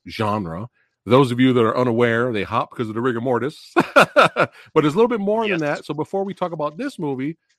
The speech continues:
Speaker 1: uh, Kyle's gonna talk a little bit about, uh,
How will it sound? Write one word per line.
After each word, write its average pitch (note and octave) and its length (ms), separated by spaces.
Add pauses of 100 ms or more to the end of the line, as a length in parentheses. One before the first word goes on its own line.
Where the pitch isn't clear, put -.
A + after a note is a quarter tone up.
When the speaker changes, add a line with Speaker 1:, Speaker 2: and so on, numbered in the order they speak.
(240)
Speaker 1:
uh, C3 160
Kyle's F3+ 400
gonna C3+ 460 (100)
talk D3+ 220
a D3 40
little D3 200
bit C3+ 100
about, B2 460 (560)
uh, B2 540